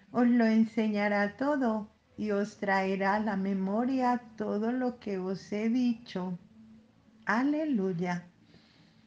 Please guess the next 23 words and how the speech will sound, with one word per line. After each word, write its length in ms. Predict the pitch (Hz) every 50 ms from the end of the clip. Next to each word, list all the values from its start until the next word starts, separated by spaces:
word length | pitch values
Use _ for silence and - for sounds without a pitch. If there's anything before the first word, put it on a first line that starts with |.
| - - - - - - - - - _ _ _ _ _ _ _ _ _ _ _ _ _ - _ _ - _ _ _
Con 220 | - 226 220 214
espíritu 760 | 214 220 226 - - - - 226 220 240 240 226 233 247 226 202
gozoso 760 | 208 214 214 226 220 - - 330 330 320 - - 254 226
invoquemos 680 | 220 220 220 214 220 220 220 - 220 208 208 220 214 -
a 120 | 226 214 220
Cristo, 720 | - - 233 233 233 240 226 - - - - 208 208 208 - - - - - -
a 180 | - 247 262 254
cuya 380 | - 285 269 - 277 269 269
humanidad 720 | 277 262 254 254 254 247 247 254 254 254 226 247 247 254 240
dio 240 | 240 262 302 320 311
vida 400 | 285 269 240 233 240 220 240 233
al 140 | 220 214
Espíritu 720 | 208 208 220 214 - - 226 214 190 202 208 208 - 196 202
Santo, 500 | 190 - - 240 240 247 254 233 - 240 220
haciéndolo 840 | 214 220 226 220 - - 247 247 247 254 269 320 311 285 247 226
fuente 500 | 220 - - 240 240 240 240 233 247 240
de 200 | 226 220 208 214
vida 500 | 208 208 202 202 202 196 214 262 277 -
para 240 | - 311 311 302 277
los 360 | 247 220 208 220 220 - -
hombres, 640 | 233 247 254 262 262 240 202 190 190 196 196 - - -
y 220 | - 240 254 269
digámosle: 1120 | 262 294 294 294 247 196 175 185 190 190 180 180 190 190 - - 202 190 185 190 208 208 208